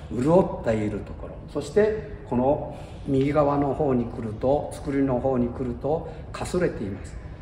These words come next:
え、この「純」とかす、かつとの調和、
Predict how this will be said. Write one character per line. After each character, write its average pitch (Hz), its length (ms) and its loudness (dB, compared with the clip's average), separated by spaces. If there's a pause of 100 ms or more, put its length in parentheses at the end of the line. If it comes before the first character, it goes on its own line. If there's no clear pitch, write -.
(180)
え、 165 80 -2
こ 190 140 6
の 175 340 4 (340)
「純」 196 440 10
と 98 180 -2 (220)
か - 160 -8
す、 - 160 -10 (180)
か 165 160 -2
つ - 160 -8
と 139 100 2
の 110 400 0
調 127 260 4
和、 104 260 -2